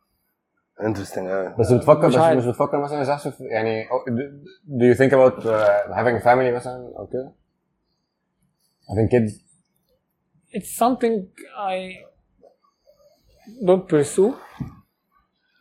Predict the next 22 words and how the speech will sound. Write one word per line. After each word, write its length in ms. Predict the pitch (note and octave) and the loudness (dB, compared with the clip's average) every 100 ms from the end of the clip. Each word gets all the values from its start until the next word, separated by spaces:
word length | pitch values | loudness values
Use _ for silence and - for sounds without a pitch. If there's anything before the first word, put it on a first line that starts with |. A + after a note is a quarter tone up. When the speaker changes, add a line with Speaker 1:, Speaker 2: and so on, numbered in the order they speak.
| _ _ _ _ _ - _ _ _ | _ _ _ _ _ -20 _ _ _
Speaker 3:
I 100 | D#3 | 0
don't 280 | D3+ F#3+ F#3+ | 2 0 0
rule 220 | F3 F#3 | 0 4
out. 460 | F3 A3+ - - - _ _ _ _ _ _ _ _ _ _ _ _ _ _ _ _ - _ _ - _ _ _ _ | 4 4 -4 -20 -20 _ _ _ _ _ _ _ _ _ _ _ _ _ _ _ _ -20 _ _ -20 _ _ _ _
بس 480 | F3+ E3 E3+ - F#3+ D#3+ G3 - _ _ _ _ _ - | 4 6 6 -4 -4 -4 -6 -16 _ _ _ _ _ -4
Speaker 2:
بس 160 | C3+ | 4
Speaker 3:
brain 40 | F#3+ | 6
Speaker 2:
مش 160 | G#3+ G#3+ G#3 B3+ B3+ | 6 6 6 6 4
Speaker 3:
wise 60 | F3 | 2
بيقول 260 | F3+ G3+ | 4 4
لي: 360 | G#3+ A#3 B3+ - G3+ | 4 0 -4 -10 -4
"يا 60 | |
عم 140 | E3 F3+ | -2 -2
أنت 140 | E3+ | -4
كده 200 | - D#3+ | 0 0
أحسن". 280 | D3+ - - | 0 -12 -4
Speaker 2:
بس 160 | D3 B2+ | 0 2
مش 140 | D3 | 2
في 60 | D#3 | 4
الويش 240 | C#3 - | 4 4
ليست 180 | E3+ D#3 | 2 2
بتاعتك؟ 260 | C#3+ E3+ | 0 0